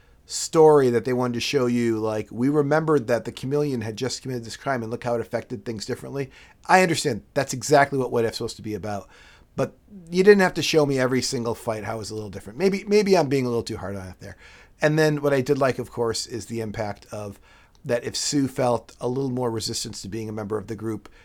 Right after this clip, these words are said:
that she would walk away from it. Now, she also walks away from her brother, let's be clear here, not just,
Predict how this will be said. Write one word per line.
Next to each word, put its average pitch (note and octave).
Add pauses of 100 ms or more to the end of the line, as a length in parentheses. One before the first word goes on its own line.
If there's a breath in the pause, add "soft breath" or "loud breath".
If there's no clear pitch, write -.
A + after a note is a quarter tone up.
(160 soft breath)
that -
she -
would A2
walk A#2+
away A2+
from F#2+
it. A2
Now, A#2+
she D3+
also D4+
walks C#3+
away A#2+
from G2+
her G2
brother, G#2+
let's A#2
be -
clear G#2+
here, F2+
not A2+
just, -